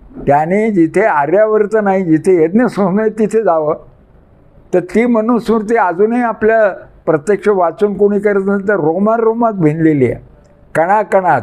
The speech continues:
बुद्धीच्या प्रत्येक बारीक अंशामध्ये ती आहे. म्हणून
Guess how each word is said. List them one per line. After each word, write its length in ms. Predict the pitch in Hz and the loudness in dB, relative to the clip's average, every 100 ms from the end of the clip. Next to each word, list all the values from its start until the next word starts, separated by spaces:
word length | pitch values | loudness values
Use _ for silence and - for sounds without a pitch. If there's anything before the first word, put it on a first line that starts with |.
| 98 | -4
बुद्धीच्या 840 | 98 113 156 147 175 202 202 208 | -6 0 0 2 0 0 -2 -2
प्रत्येक 640 | 208 165 160 - 196 180 | -2 -2 -2 0 0 0
बारीक 400 | 135 143 165 190 | 0 0 2 0
अंशामध्ये 800 | - 135 147 143 214 214 196 208 | 0 0 -2 -2 -2 0 -2 -2
ती 200 | 202 180 | 0 2
आहे. 380 | 175 139 117 107 - - - - - - - - - _ - | 2 2 -2 -8 -18 -20 -20 -20 -20 -20 -20 -20 -20 _ -4
म्हणून 480 | 123 160 226 233 | -2 0 0 -2